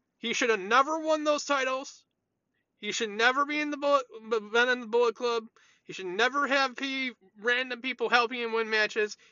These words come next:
He was perfectly fine where he was. That was the perfect spot for him. He should have never won those titles. Not in two thousand twenty. I don't know. Maybe in X amount of years, if he was still, so, like, if he was still,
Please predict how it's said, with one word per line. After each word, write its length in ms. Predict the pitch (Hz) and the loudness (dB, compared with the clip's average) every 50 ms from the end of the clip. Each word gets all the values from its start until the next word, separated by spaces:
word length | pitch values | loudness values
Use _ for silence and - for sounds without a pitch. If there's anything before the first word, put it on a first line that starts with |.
| _ | _
He 120 | _ 220 220 | _ 2 4
was 160 | 196 170 - | 4 4 2
perfectly 520 | - - 285 302 - 330 - 311 330 302 | 0 0 0 2 0 -2 -4 -2 -2 -2
fine 320 | - 302 285 277 262 262 262 | 0 2 4 4 4 2 0
where 200 | 254 247 247 240 | 0 0 0 0
he 80 | 226 | 0
was. 320 | 220 202 170 151 139 - - _ _ _ | 0 0 0 -2 -2 -4 -8 _ _ _
That 120 | 175 180 170 | -2 0 0
was 120 | 151 139 | 0 -2
the 80 | 123 147 | -4 -8
perfect 420 | - - 254 285 269 330 302 - | -2 2 2 2 2 2 -4 -6
spot 300 | - - 269 247 226 185 | 0 4 6 6 6 6
for 220 | - - 185 165 165 | 4 2 -2 -2 -2
him. 200 | 143 123 - - _ _ _ _ _ _ _ _ _ _ _ _ _ _ _ _ _ _ | -2 -6 -10 -16 _ _ _ _ _ _ _ _ _ _ _ _ _ _ _ _ _ _
He 80 | - 170 | -10 -6
should 160 | - 196 185 | -4 -4 -4
have 100 | 165 156 | -4 -4
never 400 | 156 180 220 247 277 302 320 330 | -2 2 4 4 4 4 2 0
won 160 | 320 311 302 | 0 0 0
those 200 | 311 311 302 - | 0 -4 -4 -4
titles. 480 | - 285 262 254 262 262 254 - - 165 | -2 -2 -2 -2 -2 -4 -4 -6 -8 -8
Not 340 | 170 170 185 202 240 269 277 | -2 4 8 8 8 8 6
in 140 | 294 285 262 | 4 -2 -4
two 160 | - 320 302 | -4 -4 -4
thousand 400 | 320 311 302 285 285 294 285 269 | -2 -2 -2 -2 -2 -4 -6 -6
twenty. 360 | 233 240 247 240 240 233 233 | -4 -2 -2 -2 0 0 0
I 100 | 208 202 | 0 0
don't 120 | 202 185 | 0 -2
know. 140 | 180 175 180 | -4 -4 -4
Maybe 420 | 160 180 226 262 269 294 294 302 294 | 0 2 2 2 2 0 -2 -2 -2
in 220 | 269 254 233 214 - - - - - - _ _ _ _ _ _ _ _ _ _ - | -4 -6 -8 -10 -12 -18 -20 -20 -20 -20 _ _ _ _ _ _ _ _ _ _ 6
X 280 | 220 254 247 - - | 6 6 6 6 2
amount 300 | 311 285 277 285 285 285 | 0 4 4 6 6 4
of 60 | 302 277 | 2 -2
years, 440 | 262 254 247 247 254 262 254 - | -4 -2 -2 -2 0 -2 -2 -2
if 200 | 214 - - - | -2 -2 -4 -4
he 140 | - 214 202 | -8 -10 -10
was 260 | 190 180 180 160 156 | -8 -8 -8 -8 -8
still, 520 | - - - - 240 269 285 285 269 240 240 _ _ - - _ _ _ _ _ _ _ _ _ _ _ _ _ _ _ - | -10 -10 -6 -4 -2 -2 -2 -2 -6 -10 -14 _ _ -20 -20 _ _ _ _ _ _ _ _ _ _ _ _ _ _ _ -6
so, 420 | - - 240 247 254 247 214 208 - _ _ 190 | 2 4 6 6 6 4 2 -2 -12 _ _ 0
like, 180 | 190 185 175 170 175 | 0 2 2 0 -2
if 120 | 190 185 - | -2 -2 -2
he 100 | 220 214 | -2 0
was 220 | 202 190 175 - | 0 0 0 -2
still, 640 | - - - - - 240 262 277 285 285 277 233 190 | -6 -8 -10 -10 -6 -4 -2 -2 -2 -4 -6 -8 -12